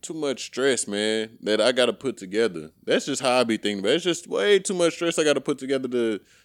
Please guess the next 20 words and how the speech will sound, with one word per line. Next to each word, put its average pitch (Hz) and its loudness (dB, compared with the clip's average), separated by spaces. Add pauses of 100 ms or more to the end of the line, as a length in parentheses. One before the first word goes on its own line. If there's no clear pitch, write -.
(100)
show 143 0
you 143 0
that 123 2
I 113 0
care. 110 0 (300)
Like, 90 -4 (180)
I 156 4
show 170 4
that 139 0
I 143 0
care 131 2
in 110 -2 (160)
a 107 -2
multitude 113 0
of 98 0
ways. 87 -2 (140)
You 90 -12
feel 123 2
me? 117 -6 (360)
Like, 87 -4